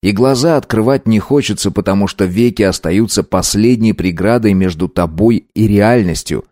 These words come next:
в которой ты не хочешь оказываться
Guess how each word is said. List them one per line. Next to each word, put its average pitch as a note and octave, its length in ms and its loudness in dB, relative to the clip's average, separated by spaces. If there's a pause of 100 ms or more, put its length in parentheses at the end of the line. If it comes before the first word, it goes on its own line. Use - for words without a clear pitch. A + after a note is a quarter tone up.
(220)
в - 100 -16
которой C#3+ 540 0 (220)
ты F3 140 2
не D#3+ 120 2
хочешь B2 480 -2
оказываться F2 800 -4